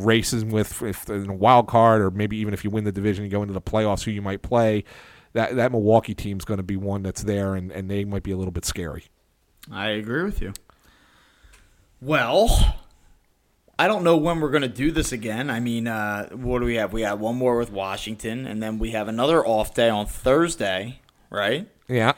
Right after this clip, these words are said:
Speaker 1: and then we
Speaker 2: And
Speaker 1: have a
Speaker 2: then,
Speaker 1: weekend
Speaker 2: uh, the
Speaker 1: series
Speaker 2: weekend
Speaker 1: that
Speaker 2: series with <laughs> the rival
Speaker 1: Rays.
Speaker 2: Minnesota Twins.
Speaker 1: Yeah. Now we'll probably do it next Monday, I would think.
Speaker 2: Yeah, probably next Monday. All right. Well, anyway,
Speaker 1: Yeah.
Speaker 2: at that rate, um, we have a four and oh baseball team,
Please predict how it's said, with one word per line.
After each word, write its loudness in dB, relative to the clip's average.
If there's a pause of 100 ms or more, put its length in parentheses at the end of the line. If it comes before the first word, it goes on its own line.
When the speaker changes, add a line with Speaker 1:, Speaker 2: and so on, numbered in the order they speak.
(100)
Speaker 1:
and 0
then 2
we 2
Speaker 2:
And 4
Speaker 1:
have 4
a 4
Speaker 2:
then, 2
Speaker 1:
weekend 6
Speaker 2:
uh, 0
the 0
Speaker 1:
series 6
Speaker 2:
weekend 4
Speaker 1:
that -4
Speaker 2:
series -4
with -8
<laughs> -2
the -12
rival 2
Speaker 1:
Rays. 2
Speaker 2:
Minnesota 0
Twins. -6 (380)
Speaker 1:
Yeah. -2 (400)
Now 8
we'll 10
probably 10
do 10
it 6
next -2
Monday, 0
I 2
would 0
think. -8
Speaker 2:
Yeah, 4
probably 6
next -2
Monday. -4
All 8
right. 2
Well, 10
anyway, 4
Speaker 1:
Yeah. 6
Speaker 2:
at 0
that 8
rate, 2
um, 2
we 0
have 10
a 6
four 4
and 4
oh 10
baseball 4
team, -4